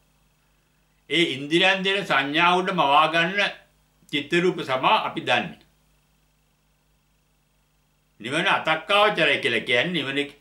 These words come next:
කියන්නේ ඒ වගේ චිත්ත රූපයක් නෙවෙයි කියලා. ඒ කියන්නේ නිර්වාණ ධාතුව. නිර්වාණ ධර්මය බණ අහලා භාවනා කරලා හිත නිවාගෙන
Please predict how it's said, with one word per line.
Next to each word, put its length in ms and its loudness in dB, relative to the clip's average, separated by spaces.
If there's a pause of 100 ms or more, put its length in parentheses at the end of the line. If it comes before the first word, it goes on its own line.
කියන්නේ 400 -2
ඒ 120 0
වගේ 200 -4
චිත්ත 240 -10
රූපයක් 400 -4
නෙවෙයි 320 -6
කියලා. 300 -12 (200)
ඒ 160 -4
කියන්නේ 340 -4
නිර්වාණ 540 -2
ධාතුව. 500 -4 (1900)
නිර්වාණ 440 2
ධර්මය 440 0 (400)
බණ 320 0
අහලා 420 2
භාවනා 520 0
කරලා 380 0 (560)
හිත 140 -10
නිවාගෙන 560 0